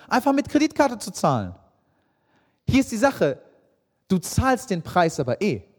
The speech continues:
Und später, by the way, falls du noch nicht wusstest, ist der Preis höher, weil Zinsen draufkommen. Sofort, äh,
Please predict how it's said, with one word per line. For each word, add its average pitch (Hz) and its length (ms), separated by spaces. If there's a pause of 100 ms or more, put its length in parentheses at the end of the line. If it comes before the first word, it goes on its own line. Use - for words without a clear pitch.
(440)
Und 175 180
später, 214 1000
by 156 180
the 147 120
way, 139 180
falls 165 240
du 180 60
noch 170 60
nicht 160 120
wusstest, 220 300
ist - 100
der 208 80
Preis 220 420
höher, 262 380 (920)
weil 151 140
Zinsen 254 360
draufkommen. 143 560 (920)
Sofort, 247 760 (160)
äh, 180 300